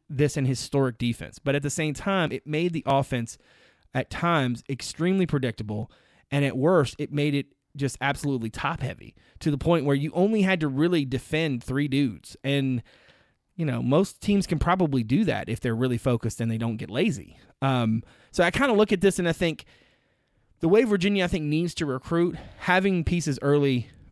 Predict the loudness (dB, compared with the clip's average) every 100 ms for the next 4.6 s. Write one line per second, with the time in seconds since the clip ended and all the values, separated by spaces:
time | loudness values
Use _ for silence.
0 | -6 -2 2 2 2 2 0 -2 -2 -2
1 | -2 0 0 -2 0 2 0 0 -2 0
2 | 0 0 0 -2 -2 -4 -2 -4 0 0
3 | 2 2 0 -2 -4 -4 -2 0 0 0
4 | -2 -2 -2 -2 -10